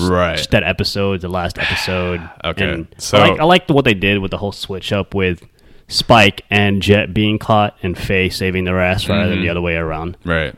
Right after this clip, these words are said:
Speaker 2: Well, Jet really didn't really do anything in the anime. He was just kinda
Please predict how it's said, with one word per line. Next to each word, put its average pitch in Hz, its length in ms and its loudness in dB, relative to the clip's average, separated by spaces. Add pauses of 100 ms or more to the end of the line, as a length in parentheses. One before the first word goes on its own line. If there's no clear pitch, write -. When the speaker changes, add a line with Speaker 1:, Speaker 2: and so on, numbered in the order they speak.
(200)
Speaker 2:
Well, 98 140 2
Jet 92 240 0
really 87 240 -4
didn't 78 180 -6
really 76 200 -8
do 82 200 -10
anything 78 280 -10
in 73 60 -12
the 78 120 -12
anime. 76 400 -10 (320)
He - 120 -10
was 78 80 -8
just - 280 -12
kinda 78 400 -10